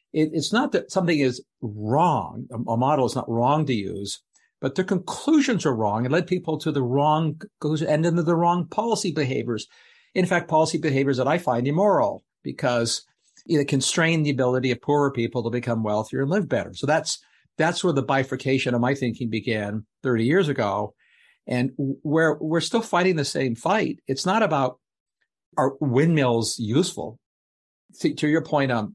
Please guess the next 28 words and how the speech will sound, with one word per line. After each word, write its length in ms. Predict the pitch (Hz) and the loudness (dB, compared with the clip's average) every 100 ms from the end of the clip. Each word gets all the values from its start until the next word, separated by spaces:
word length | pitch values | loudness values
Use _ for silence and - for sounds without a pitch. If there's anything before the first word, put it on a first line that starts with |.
| - | -2
the 160 | 131 | 2
other 200 | 160 147 | 2 2
issue, 360 | 117 117 104 107 _ - | 0 -2 -6 -6 _ -6
of 120 | 180 | -6
course 280 | - - - | -4 -2 0
they 160 | 170 | 0
are. 220 | 107 95 - | 0 -4 -6
And 140 | 139 | -4
it's 120 | 139 196 | -2 -2
not 180 | 190 | -4
that 140 | 185 - | -4 -2
they 100 | 139 | 0
aren't 180 | 135 117 | 0 -2
better. 220 | 123 - _ _ _ _ _ _ _ - | -4 -4 _ _ _ _ _ _ _ -2
They're 100 | 185 | 2
more 200 | 233 269 | 4 4
than 140 | 226 | 2
ten 240 | 190 180 | 2 0
times 280 | 160 151 131 | 2 2 2
better 160 | 139 131 | 2 2
than 120 | 120 | 2
they 100 | 123 | 0
were 380 | 117 117 107 104 | 2 2 0 -4
twenty 240 | - 120 110 | -4 -2 0
years 260 | 101 101 | -2 -4
ago 380 | 101 95 87 - | -6 -8 -8 -4
in, 160 | 143 147 | -4 -2
in, 220 | 156 | -2